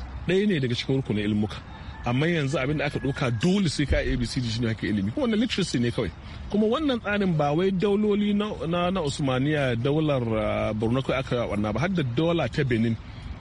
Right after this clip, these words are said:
da daula ta Yarab-, ta, ta Oduduwa ta Yarba, da daula ta Songhai, da daula ta Ghana. Da yanzu zan gaya maka da suka zo ai da suka je daular Benin. Sun tarar da tsarin ilimi da suke yin wa'annan kanun sarki da kofofi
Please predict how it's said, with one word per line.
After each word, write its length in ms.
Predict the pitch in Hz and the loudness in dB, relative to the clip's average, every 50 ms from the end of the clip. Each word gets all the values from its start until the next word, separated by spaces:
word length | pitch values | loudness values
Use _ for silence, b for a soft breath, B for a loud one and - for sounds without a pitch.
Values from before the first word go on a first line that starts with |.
| - - | -8 -4
da 100 | - 120 | -2 0
daula 400 | 123 123 151 165 170 165 147 123 110 | 2 2 2 2 2 2 0 0 -2
ta 120 | - 143 | 0 0
Yarab-, 360 | 131 135 135 135 131 - - - | 2 2 2 0 -2 -4 -4 -2
ta, 280 | 139 131 131 135 131 | 0 0 2 0 0
ta 200 | 117 - 143 139 | 0 -2 -2 -2
Oduduwa 420 | 117 110 110 113 123 123 135 123 110 | 0 -2 0 0 0 0 0 0 0
ta 140 | - - | 0 -2
Yarba, 340 | 117 113 113 117 117 113 113 - B B B B B B B B - - | -2 0 0 0 0 -2 -2 -4 B B B B B B B B -6 -2
da 120 | 117 127 127 | 0 0 0
daula 540 | 135 120 165 165 180 185 185 175 160 135 117 | 2 2 2 2 2 2 2 2 2 0 0
ta 160 | 107 - 143 | 0 -2 -4
Songhai, 540 | 131 - - 143 120 113 107 107 131 127 117 | -2 -2 -2 0 0 0 2 2 0 0 0
da 60 | 117 | 0
daula 280 | 107 127 135 139 127 113 | 0 0 2 2 2 0
ta 120 | - 123 113 | 0 0 0
Ghana. 300 | 113 123 117 117 110 - - - - - - - - - - | 0 0 0 0 -2 -4 -6 -8 -8 -10 -10 -8 -6 -2 0
Da 60 | 156 | 2
yanzu 160 | 196 208 196 190 | 2 2 2 2
zan 140 | 196 180 | 2 2
gaya 180 | 175 180 170 156 | 2 0 0 0
maka 200 | 156 147 - 147 | 0 -2 -2 -2
da 60 | 127 | -4
suka 240 | - - 196 - 190 | -2 -2 -2 0 0
zo 220 | 147 135 139 127 - - | 0 0 -2 -2 -2 -2
ai 180 | 156 170 185 190 | 0 0 0 0
da 80 | 170 | -2
suka 280 | 143 - 160 - - 131 | -2 -2 -2 -2 -2 0
je 120 | 127 127 | 0 0
daular 320 | 127 127 143 147 139 123 104 | 2 2 2 2 2 2 0
Benin. 300 | 85 104 98 101 104 - - - B B B B B B B B B B | 0 0 2 2 0 -2 -4 -8 B B B B B B B B B B
Sun 260 | - - - 160 165 | -6 0 2 2 2
tarar 220 | - 175 156 175 170 | 2 2 2 2 0
da 140 | 160 139 135 | 0 -2 -4
tsarin 400 | - - 147 147 156 160 147 127 | -4 -2 0 0 0 0 0 0
ilimi 400 | - 143 135 127 123 123 123 123 - - | 0 2 2 2 2 2 0 0 -2 -4
da 80 | 113 113 | -4 -4
suke 300 | - - 156 - - - | -2 -2 -4 -2 -2 0
yin 280 | 156 139 131 120 117 117 | 0 2 2 2 2 0
wa'annan 500 | 131 135 - 151 151 156 160 147 127 110 104 | 0 0 0 0 0 2 2 2 0 0 0
kanun 360 | - - 139 139 143 147 143 | 0 2 2 2 2 0 0
sarki 400 | - - 139 143 - - 175 180 - B B B B - | 0 0 -2 -2 -2 -2 -2 -2 -4 B B B B -4
da 100 | 107 113 | -2 -2
kofofi 760 | 113 - - - 151 147 - - 160 151 - - 165 170 | -2 -2 0 0 0 2 2 2 2 2 2 0 0 -2